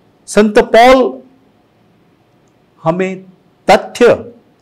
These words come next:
को संदर्भित करता है कि हम सभी मनुष्य और सारी सृष्टि पाप के कारण पीड़ित है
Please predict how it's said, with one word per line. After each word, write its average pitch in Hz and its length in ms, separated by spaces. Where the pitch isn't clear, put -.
को 165 140
संदर्भित 160 720
करता 127 280
है - 220
कि 233 80
हम 240 240
सभी 233 460
मनुष्य 220 500
और 151 140
सारी 147 400
सृष्टि 160 640
पाप 156 260
के 170 160
कारण 151 400
पीड़ित 202 640
है 156 380